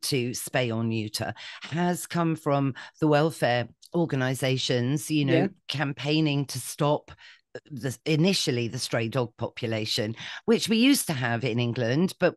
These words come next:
Speaker 1: we haven't got it anymore. You know, they've got it in Thailand, but they haven't got, we haven't got it in England. There's no stray dogs roaming the streets. So I haven't seen any lately, you know.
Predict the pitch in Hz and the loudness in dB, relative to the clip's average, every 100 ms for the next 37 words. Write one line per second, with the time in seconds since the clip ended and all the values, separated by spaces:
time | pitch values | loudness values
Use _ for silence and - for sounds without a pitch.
0 | _ 156 170 190 143 - - 156 156 175 | _ -4 0 0 0 -2 0 2 4 4
1 | 170 110 113 147 147 160 180 220 196 147 | 4 2 0 0 0 0 0 -2 -2 -2
2 | 156 180 214 170 113 117 180 202 - - | -4 0 2 2 2 2 2 0 -4 -14
3 | - - - 170 170 165 143 160 143 - | -4 -2 2 2 4 4 2 2 0 0
4 | 160 151 165 175 - 160 160 131 - 147 | 0 0 0 0 0 -2 0 -2 0 2
5 | 143 123 85 110 131 156 143 143 - 135 | 2 0 -2 -4 -2 0 0 0 0 0
6 | 131 123 113 98 117 123 127 120 123 - | 0 0 -2 -4 -2 0 2 0 -2 -2
7 | 156 131 110 - 127 151 160 - 147 131 | 0 0 0 0 0 2 0 -2 -2 2
8 | 127 123 123 123 127 107 92 107 117 135 | 2 0 0 0 -2 -4 -4 -2 2 2